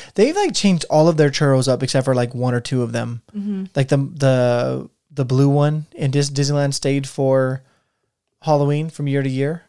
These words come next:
Speaker 2: Yeah.
Speaker 1: Whereas the, uh, what?
Speaker 2: This is the booth foodie guide right here.
Speaker 1: Oh, <laughs> uh, they changed the,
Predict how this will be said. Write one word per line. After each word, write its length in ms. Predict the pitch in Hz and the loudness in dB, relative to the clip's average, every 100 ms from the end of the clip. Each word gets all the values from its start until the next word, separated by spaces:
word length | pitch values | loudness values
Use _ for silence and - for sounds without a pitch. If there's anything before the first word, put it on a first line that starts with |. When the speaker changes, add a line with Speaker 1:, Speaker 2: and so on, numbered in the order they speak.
| _ - | _ -8
Speaker 2:
Yeah. 300 | 202 185 190 _ | -6 -6 -8 _
Speaker 1:
Whereas 920 | 135 139 139 - 139 135 135 131 131 | 0 2 2 0 -2 0 0 -2 -6
the, 600 | 135 135 131 131 127 127 - - | -6 -4 -2 -2 -4 -6 -10 -8
uh, 520 | 127 117 110 98 57 - _ _ _ _ _ _ _ _ _ _ _ _ _ | -6 -4 -6 -8 -12 -16 _ _ _ _ _ _ _ _ _ _ _ _ _
what? 260 | 269 135 - - _ _ _ _ _ _ _ _ _ _ | -14 -12 -12 -18 _ _ _ _ _ _ _ _ _ _
Speaker 2:
This 160 | 220 208 | -12 -12
is 100 | 208 | -10
the 100 | 196 | -10
booth 340 | 185 185 - | -8 -10 -12
foodie 200 | - 175 | -12 -12
guide 220 | 190 196 185 - | -10 -12 -14 -14
right 100 | 185 | -14
here. 220 | 208 208 _ _ - | -14 -18 _ _ -2
Speaker 1:
Oh, 220 | 151 135 - - - | 0 0 -2 -14 -4
<laughs> 440 | 240 - 294 - - - 247 - - 233 233 160 - | -4 -2 -4 -2 -4 0 -2 -2 -12 -8 -8 -6 2
uh, 260 | 165 156 | 4 4
they 320 | 143 139 147 147 | 2 -2 -2 -2
changed 440 | - 160 160 147 | -2 -4 -4 -4
the, 360 | 143 135 131 | -2 -2 -4